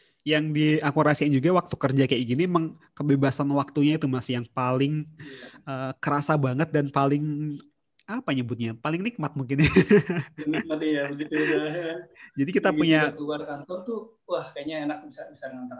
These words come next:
Speaker 2: anak sekolah, bisa ini, bisa ngatur waktu gitu.
Speaker 1: Bener, apalagi kalau udah yang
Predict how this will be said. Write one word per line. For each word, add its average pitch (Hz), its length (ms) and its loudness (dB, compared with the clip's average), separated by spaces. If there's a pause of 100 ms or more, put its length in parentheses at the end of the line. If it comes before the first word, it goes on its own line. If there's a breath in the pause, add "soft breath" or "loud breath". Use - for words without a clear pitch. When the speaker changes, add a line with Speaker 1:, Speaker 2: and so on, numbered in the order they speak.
Speaker 2:
anak 147 200 -8
sekolah, 151 520 -8
bisa 131 240 -18
ini, 143 400 -10
bisa 135 120 -18
ngatur 127 280 -16
waktu 131 400 -18 (260)
gitu. 127 160 -16
Speaker 1:
Bener, 165 520 -2
apalagi 143 340 -2
kalau 156 160 0
udah 147 120 4
yang 143 140 2